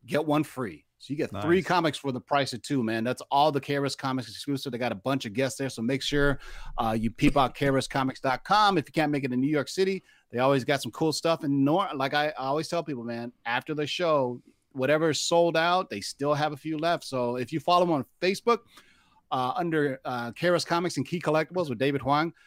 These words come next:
Speaker 1: um, they're actually giving away, uh, one of the mystery boxes that are, they're gonna be giving away, or s-, that you can buy at New York City Comic Con. So they're giving back to their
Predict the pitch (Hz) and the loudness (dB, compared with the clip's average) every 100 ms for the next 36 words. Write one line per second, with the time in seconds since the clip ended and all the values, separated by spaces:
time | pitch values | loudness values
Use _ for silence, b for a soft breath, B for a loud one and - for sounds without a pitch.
0 | b b - 120 113 113 - 143 151 190 | b b -4 -2 -2 -4 0 2 4 2
1 | 160 123 170 180 156 156 160 151 127 - | -2 2 4 4 4 4 4 2 0 -4
2 | 120 107 101 - 147 139 127 151 - 123 | -4 -4 -6 -4 -2 0 0 -2 -2 0
3 | 120 113 117 113 110 110 107 - 117 104 | 2 0 -6 -8 -6 -8 -10 -12 -12 -6
4 | 123 117 104 117 117 113 123 117 104 - | -6 -6 -6 -6 -6 -8 -8 -8 -8 -10
5 | - 123 - 127 113 - 131 139 107 120 | -4 -4 -2 -2 -2 4 4 4 2 0
6 | 120 - 117 104 123 113 - 95 95 117 | 0 -4 -8 -6 -4 -2 -4 -8 -8 -6
7 | 107 165 156 147 143 - 127 113 107 | 0 2 4 2 0 -2 -4 -2 -4